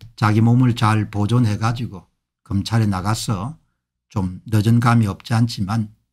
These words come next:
솔직하게 이실직고하고 제가 있다면은 죗값을 치르는 것이 그게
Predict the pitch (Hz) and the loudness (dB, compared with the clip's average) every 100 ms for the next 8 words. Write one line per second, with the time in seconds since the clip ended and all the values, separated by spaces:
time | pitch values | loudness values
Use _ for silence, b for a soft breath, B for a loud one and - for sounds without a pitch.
0 | _ - 127 120 - 117 110 104 107 104 | _ -6 -6 -4 -4 -2 0 0 -2 -2
1 | - 120 143 - 139 113 120 107 - _ | 0 -2 -4 -8 -6 -4 -4 -6 -12 _
2 | _ _ _ - - - 104 117 117 117 | _ _ _ -20 -8 0 2 4 2 0
3 | - - 143 151 104 104 117 - _ _ | -8 -4 0 2 2 2 0 -4 _ _
4 | _ - 120 120 117 - 87 82 _ _ | _ -2 0 2 0 -2 -6 -10 _ _
5 | - 117 123 101 95 - 113 120 117 _ | -2 2 2 2 -2 -8 -6 -6 -6 _
6 | _ 107 87 104 107 | _ -12 -6 -4 -6